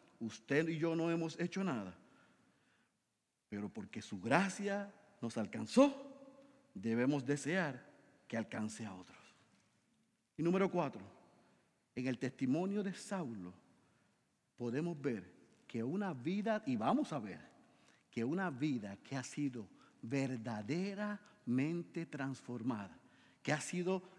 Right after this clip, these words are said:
convertida, que ha nacido de nuevo, muestra marcas, evidencias y frutos de esa conversión. Mire, mi querido hermano, no existe tal cosa como un nacido de nuevo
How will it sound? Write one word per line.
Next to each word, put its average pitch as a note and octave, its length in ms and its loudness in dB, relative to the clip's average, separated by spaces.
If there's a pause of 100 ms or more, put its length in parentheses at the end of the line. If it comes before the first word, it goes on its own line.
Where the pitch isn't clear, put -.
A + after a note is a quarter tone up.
(120)
convertida, A#2+ 880 4 (220)
que D3+ 160 6
ha F3+ 80 6
nacido F#3+ 720 2
de F#3+ 160 6
nuevo, B2 420 4 (280)
muestra F3+ 600 6
marcas, C#3 920 4
evidencias C3 1040 6 (200)
y C#3 120 2
frutos D#3+ 760 8
de A2+ 180 0
esa A#2 220 -4
conversión. - 500 -10 (1400)
Mire, D#3+ 200 8
mi D#3 80 6
querido D3 280 6
hermano, C#3 360 6
no D3+ 80 4
existe D#3+ 400 -2
tal D3 260 0
cosa D3 320 0
como C3 220 2
un D3+ 100 6
nacido F3+ 640 0
de G3+ 100 0
nuevo D#3 400 2